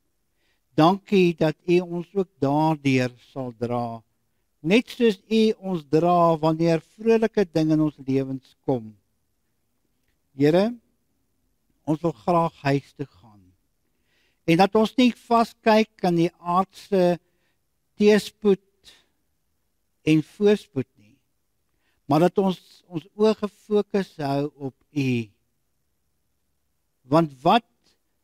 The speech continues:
kan 'n millisekonde van ongemak nou eintlik vir ons doen? Dit kan nie opweeg teen 'n ewig lange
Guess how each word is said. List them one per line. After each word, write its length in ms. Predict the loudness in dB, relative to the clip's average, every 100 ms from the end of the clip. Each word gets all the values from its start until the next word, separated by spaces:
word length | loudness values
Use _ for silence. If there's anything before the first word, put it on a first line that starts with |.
| _ _ _ _ _ _ _ _ _ _ _ _ _ 0
kan 180 | 2 2
'n 240 | 2 2
millisekonde 1000 | 2 2 0 -2 -6 _ -6 -2 0 -2
van 260 | -2 -6 -6
ongemak 680 | -12 -14 -10 -6 -4 -2 -4 _
nou 280 | -4 -4 -6 -6
eintlik 420 | -4 -2 -4 -6
vir 200 | -10 -12
ons 320 | -6 -6 -6 _
doen? 380 | -4 -2 -4 -10 _ _ _ _ _ _ _ _ _ _
Dit 120 | -2 -2
kan 200 | -2 2
nie 140 | 0 -2 _ _ 0
opweeg 640 | 0 0 -4 0 0 -2 _ _ _ _ _ _ _ _ _
teen 360 | 0 2 2 -4 -10
'n 120 | -10 -4
ewig 440 | -2 0 -2 -4 _ _ _
lange 680 | -4 0 2 2 2 0